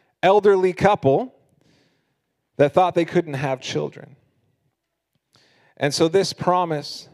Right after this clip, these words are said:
has already happened. Just so happens that Elizabeth is the Virgin Mary's cousin. And then we pick up the story in Luke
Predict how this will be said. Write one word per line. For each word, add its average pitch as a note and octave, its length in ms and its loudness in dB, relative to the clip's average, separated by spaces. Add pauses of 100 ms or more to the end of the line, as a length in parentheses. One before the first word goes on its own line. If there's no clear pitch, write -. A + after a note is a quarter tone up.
has C3+ 200 -4
already C3 380 -2
happened. A#2+ 580 -10
Just - 260 -2
so F#3 140 0
happens D3+ 480 -4
that B2+ 140 -2
Elizabeth B2+ 640 -4 (460)
is A#2+ 460 -4 (420)
the A#2 80 -10
Virgin C#3 280 0
Mary's B2+ 540 -4 (220)
cousin. - 360 -8 (1500)
And D#3+ 140 0
then C4 120 2
we C#4 100 -2
pick D3 240 0
up F#3+ 160 -2
the E3 60 -2
story D3+ 480 0
in D3 160 -2
Luke F3 320 0